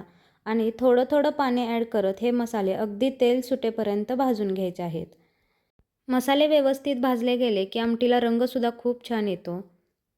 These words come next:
आणि चवीलासुद्धा भन्नाट अशी लागते. त्यानंतर मसाले भाजून झाले की त्यामध्ये मी बारीक चिरलेली कोथिंबीर ॲड करणार आहे. कोथिंबीरसुद्धा तेलामध्ये दोन मिनटं मी परतून घेणार आहे.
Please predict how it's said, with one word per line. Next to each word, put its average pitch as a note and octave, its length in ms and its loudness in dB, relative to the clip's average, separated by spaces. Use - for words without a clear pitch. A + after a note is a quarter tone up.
आणि B3 300 2
चवीलासुद्धा B3 800 2
भन्नाट A3+ 460 2
अशी A3 240 -2
लागते. F3+ 400 -4
त्यानंतर C#4+ 560 4
मसाले B3 420 4
भाजून C4+ 340 2
झाले B3+ 280 2
की G#3+ 120 -6
त्यामध्ये A#3+ 440 0
मी A3 320 0
बारीक A3 340 0
चिरलेली B3+ 440 2
कोथिंबीर A#3 540 2
ॲड G#3 240 0
करणार G#3+ 340 0
आहे. F#3+ 280 -2
कोथिंबीरसुद्धा D4 840 2
तेलामध्ये A#3+ 540 2
दोन A3+ 300 2
मिनटं B3 300 2
मी C4 120 0
परतून A#3+ 460 0
घेणार A#3 320 0
आहे. F#3 300 -4